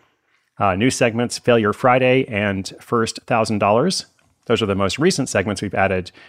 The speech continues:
um, and I really enjoy working on, uh, on those two in particular.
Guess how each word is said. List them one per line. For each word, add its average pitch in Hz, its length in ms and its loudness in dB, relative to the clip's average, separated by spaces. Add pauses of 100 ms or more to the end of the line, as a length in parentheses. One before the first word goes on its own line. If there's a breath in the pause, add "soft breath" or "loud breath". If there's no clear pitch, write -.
(140 loud breath)
um, 95 220 -2
and 101 60 -6
I 95 40 -2
really 101 220 0
enjoy 95 240 0
working 90 300 -6
on, 90 280 -6
uh, - 40 -10
on 92 300 -6
those 95 240 -4
two - 160 -8
in 87 60 -6
particular. 95 520 -8